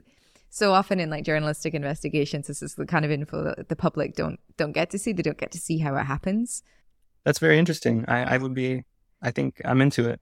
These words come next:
Speaker 2: Let me, let me
Speaker 1: Yeah.
Speaker 2: get permission though.
Speaker 1: Oh, wicked. Cool. I, it's the first time I've asked it. It was a very spontaneous request, but yeah, that
Speaker 2: Mm.
Speaker 1: whole, like,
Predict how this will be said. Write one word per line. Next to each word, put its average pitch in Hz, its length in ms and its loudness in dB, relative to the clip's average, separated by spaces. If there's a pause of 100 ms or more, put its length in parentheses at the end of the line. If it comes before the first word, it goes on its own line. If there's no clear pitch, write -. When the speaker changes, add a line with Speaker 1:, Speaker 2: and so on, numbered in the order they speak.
Speaker 2:
Let 127 120 4
me, 127 160 6
let 127 140 4
me 131 380 4
Speaker 1:
Yeah. 147 180 -10
Speaker 2:
get 123 160 -2
permission 127 380 4
though. 123 240 -2 (480)
Speaker 1:
Oh, 285 260 2
wicked. 294 500 -2
Cool. 339 260 4
I, 202 140 8
it's 285 100 -2
the 359 100 2
first 359 200 0
time 320 100 4
I've 240 140 4
asked 262 280 2
it. 180 120 4
It - 60 0
was 214 120 0
a 208 60 -6
very 226 160 4
spontaneous 208 500 -2
request, 196 460 -2
but - 120 -6
yeah, 180 200 0
that 180 220 6
Speaker 2:
Mm. 113 40 4
Speaker 1:
whole, 190 180 -2
like, 175 260 -2